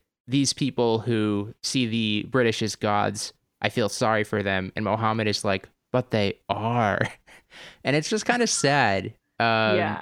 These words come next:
Speaker 1: you know,
Speaker 2: yeah.
Speaker 1: how colonialism has affected his life and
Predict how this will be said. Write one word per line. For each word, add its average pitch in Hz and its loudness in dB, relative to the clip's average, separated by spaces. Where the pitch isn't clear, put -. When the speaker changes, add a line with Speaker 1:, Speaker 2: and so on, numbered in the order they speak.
Speaker 1:
you 120 0
know, 110 2
Speaker 2:
yeah. 107 -2
Speaker 1:
how 107 0
colonialism 120 2
has 117 0
affected 120 0
his 113 -2
life 98 -2
and 107 0